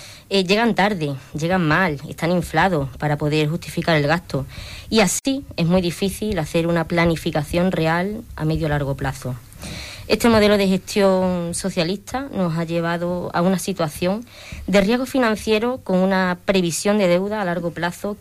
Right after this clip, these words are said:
que ronda los treinta millones de euros. ¿Esto qué quiere decir? Pues que la mala gestión de este equipo de gobierno nos ha hipotecado a todos los moronenses y dificulta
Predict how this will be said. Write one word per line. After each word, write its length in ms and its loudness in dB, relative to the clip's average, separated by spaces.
que 160 2
ronda 540 0
los 340 -2
treinta 640 -2
millones 720 -2
de 260 -2
euros. 440 -4
¿Esto 220 4
qué 100 2
quiere 200 4
decir? 420 -2
Pues 120 0
que 100 2
la 100 4
mala 160 2
gestión 560 -2
de 80 -6
este 160 -6
equipo 200 -4
de 60 0
gobierno 540 0
nos 320 -2
ha 100 2
hipotecado 800 2
a 80 -4
todos 200 -4
los 120 -2
moronenses 580 0
y 100 4
dificulta 720 0